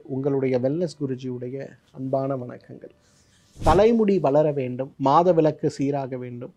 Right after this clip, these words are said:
உடலில் இருக்கக்கூடிய கொழுப்புகள், தேவையற்ற கொழுப்புகள் கரைய வேண்டும், ரத்தத்தில் இருக்கக்கூடிய கழிவுகள் வெளியேறி தோல் பளபளப்பாக, பொலிவானதாக மாற வேண்டும் அப்படின்னு வரும்போது, இவை அனைத்துக்குமே உதவி செய்யக்கூடிய அழகான ஒரு அருமருந்தாக இருக்கக்கூடிய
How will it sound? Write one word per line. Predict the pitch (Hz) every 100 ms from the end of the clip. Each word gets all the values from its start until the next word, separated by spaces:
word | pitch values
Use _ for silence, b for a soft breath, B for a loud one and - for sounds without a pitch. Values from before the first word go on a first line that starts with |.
| 135
உடலில் | 156 190 185 165
இருக்கக்கூடிய | 143 - 131 143 131 156 - -
கொழுப்புகள், | 151 185 - 147 135 - _
தேவையற்ற | 143 156 165 160 156 175
கொழுப்புகள் | 139 139 143 139 139 131
கரைய | 135 131 139 127
வேண்டும், | 120 120 - 247
ரத்தத்தில் | 151 - 240 247 226
இருக்கக்கூடிய | 185 165 170 160 156 147 143
கழிவுகள் | 160 185 214 202 180 151
வெளியேறி | 147 156 147 143 175 175 -
தோல் | 160 180 175
பளபளப்பாக, | 151 165 175 165 156 147 139 135 151 - -
பொலிவானதாக | 160 196 185 160 147 143 135 147 - 147
மாற | 139 170 196 165
வேண்டும் | 143 147 139
அப்படின்னு | 123 139 135
வரும்போது, | 127 131 131 135 135 - 143
இவை | 139 147 135
அனைத்துக்குமே | 185 202 240 202 196 190 196 156
உதவி | 160 170 160
செய்யக்கூடிய | 151 135 143 135 143 - -
அழகான | 131 143 156 170 185
ஒரு | 147 131
அருமருந்தாக | 135 170 151 143 143 139 139 135
இருக்கக்கூடிய | 131 127 123 131 123 143